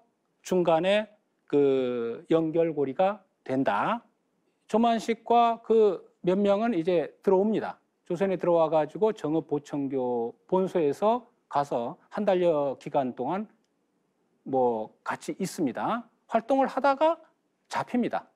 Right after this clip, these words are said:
결국 이루어지지 못했습니다. 어, 보청교 측에서 필요한 여비를 이제 다 하고요. 어, 뭐, 만약에 이걸 해서,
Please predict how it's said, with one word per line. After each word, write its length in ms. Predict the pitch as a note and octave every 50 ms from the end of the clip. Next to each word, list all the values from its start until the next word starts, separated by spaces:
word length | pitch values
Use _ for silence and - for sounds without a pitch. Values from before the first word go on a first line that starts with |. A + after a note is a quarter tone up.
| _ _ _
결국 240 | - A3 A#3+ B3+ G3+
이루어지지 680 | F#3 F#3 G3+ F#3+ F3+ F#3 F#3 A#3 G3+ F3 - - _ _ _ _ _
못했습니다. 720 | F#3 F#3 F#3 - F#3 - - D3+ B2+ A2+ - B2+ F3 A#3+ D4 C#4 - - _ _ _ _ _ _ _ - - _ _ _ _ _
어, 540 | E3+ E3 E3 D#3+ D#3 D3+ D3+ D3 C#3+ C#3 B2+ -
보청교 320 | G#3+ G#3+ - A#3+ A3+ G#3+
측에서 280 | F#3 - F3+ F3+ F3 F3+
필요한 400 | E3+ - - G#3+ G#3+ G#3 G3 F3
여비를 440 | F3 F3 E3 F3 D#3+ D#3 D#3 C#3+ C3
이제 260 | B2 - C#3 B2+ A#2
다 160 | - - D3+
하고요. 580 | C3+ - G3 F#3+ - C3+ A#2+ C3+ F3+ A3+ C4 - _ _ _ _ _ _ _ _ _ _
어, 600 | - C3 B2 A#2+ A#2 A#2 A2+ A2 A2 G#2+ A2 - - -
뭐, 180 | - E3 G3+ -
만약에 440 | D#3 D#3 D#3+ F3+ G3 F#3+ F#3+ G#3+ F3
이걸 280 | E3+ F3 G3+ G3 F3
해서, 380 | C#3+ F#3 F3 - G#3 G3+ G3+